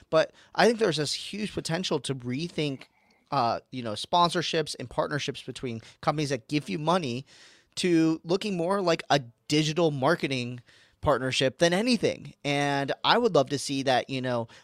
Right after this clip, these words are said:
"Oh, hey, yeah, you wanna come be, have a booth? Well, why don't we set it up that, uh, you know, uh, we do a monthly blog post on our blog, and, uh, well, our guest writers will write it, we'll interview your C E O, and we'll make an awesome blog post, and it'll,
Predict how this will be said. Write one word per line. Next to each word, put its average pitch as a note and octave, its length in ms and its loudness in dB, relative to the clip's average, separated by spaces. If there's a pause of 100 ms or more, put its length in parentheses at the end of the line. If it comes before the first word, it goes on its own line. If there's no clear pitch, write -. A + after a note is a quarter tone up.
(100)
"Oh, G3 140 4
hey, G#3 240 4
yeah, G3+ 240 4
you D#3 180 2
wanna F3 300 0
come F3 180 -2
be, F3 140 -2
have E3 260 0
a D#3 40 2
booth? C#3+ 400 0 (360)
Well, F#3+ 300 2 (220)
why D3+ 140 4
don't G#3+ 140 -2
we G#3+ 100 -4
set G3 220 2
it E3+ 100 2
up G#3+ 200 2
that, D3 200 8
uh, C#3 240 8
you D3+ 140 -2
know, C3+ 540 2
uh, C3 340 4
we D#3 400 -4 (180)
do E3 160 4
a C3+ 60 4
monthly D3+ 420 0
blog C3+ 380 4
post C3 280 2
on A#2 120 0
our G#2+ 80 0
blog, B2 500 2 (460)
and, C#3 640 0
uh, C3+ 220 4
well, D3+ 180 2
our E3 120 6
guest E3 240 6
writers D3+ 240 6
will D3+ 80 2
write C3+ 180 6
it, G#3 100 2
we'll E3 140 -2
interview C#3+ 380 0
your C#3+ 140 2
C C3+ 320 -2
E B2 60 6
O, C#3+ 160 8
and G#3 80 2
we'll E3+ 80 4
make D#3 180 2
an D#3 80 0
awesome D3+ 260 0
blog C#3 240 4
post, F#3+ 300 0
and E3+ 100 -2
it'll, F3 140 -6